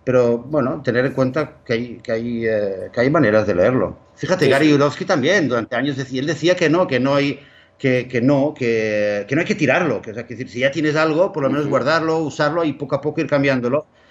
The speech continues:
Speaker 1: Y el último año, eh, se cambió de opinión y empezó a decir que no, que había que tirarlo todo. Bueno, hay, hay opiniones, eh, no hay, no hay una respuesta única correcta.
Speaker 2: Sí, señor.
Speaker 1: Solo hay
Speaker 2: No, no,
Speaker 1: que tener una
Speaker 2: efectivamente.
Speaker 1: coherencia.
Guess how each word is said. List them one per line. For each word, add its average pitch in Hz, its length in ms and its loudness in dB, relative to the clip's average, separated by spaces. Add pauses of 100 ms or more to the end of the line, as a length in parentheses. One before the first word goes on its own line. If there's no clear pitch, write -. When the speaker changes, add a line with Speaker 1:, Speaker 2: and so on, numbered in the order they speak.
(140)
Speaker 1:
Y 160 120 0
el 165 180 4
último 160 320 4
año, 160 420 2
eh, 143 200 2
se 135 340 -2
cambió 135 300 2
de 147 60 4
opinión 196 520 2
y 180 40 0
empezó 147 180 -6
a - 20 -6
decir 131 180 -12
que 139 140 -4
no, 196 400 -2
que 135 140 -2
había 123 280 -2
que 120 120 -8
tirarlo 123 380 0
todo. 185 560 4 (520)
Bueno, 180 300 -6
hay, 151 260 4
hay 143 140 4
opiniones, 165 680 2
eh, 110 560 2
no 120 320 -2
hay, 139 240 4
no 131 100 4
hay 156 100 6
una 156 120 4
respuesta 139 640 0
única 151 380 2
correcta. 117 560 -4 (600)
Speaker 2:
Sí, 139 140 4
señor. 117 280 -4
Speaker 1:
Solo 135 180 4
hay 151 120 4
Speaker 2:
No, 135 60 0
no, 160 60 -4
Speaker 1:
que 151 80 -2
tener 147 240 0
una 170 140 2
Speaker 2:
efectivamente. 185 100 -4
Speaker 1:
coherencia. 156 600 0